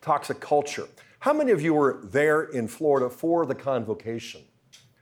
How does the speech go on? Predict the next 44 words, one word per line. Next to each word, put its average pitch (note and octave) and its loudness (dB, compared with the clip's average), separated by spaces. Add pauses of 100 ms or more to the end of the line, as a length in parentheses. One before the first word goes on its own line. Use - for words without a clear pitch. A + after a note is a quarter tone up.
(640)
I A2+ -4
knew A#2+ 0
a A2 -2
number A#2 -4
of G2 -10
you G#2 -8
would G2+ -8
be A2+ -8
there. A2 -2
I B2+ -2
had C3+ -6
to A#2 -4
miss C3 -4
it, A2 -4 (380)
but C3+ 2
I D3 6
understand D#3 0
that B2+ -4
the - -8
bishops - -4
and C3+ -2
all C#3+ 2
of B2+ 0
the G#2 -8
people D#3 -6
there B2+ 0 (240)
came A3 2
away E3+ 6
with C#3 4
sort F#3 0
of D3 0
a C3 -2
consensus C3 -10 (280)
that C#3+ -2
what E3 0
we D3 -6
need D3+ -6
to B2+ -6
do C3+ -4
is B2+ -6
form E3+ 0
Catholics B2 -4
to B2 -8
be D#3 0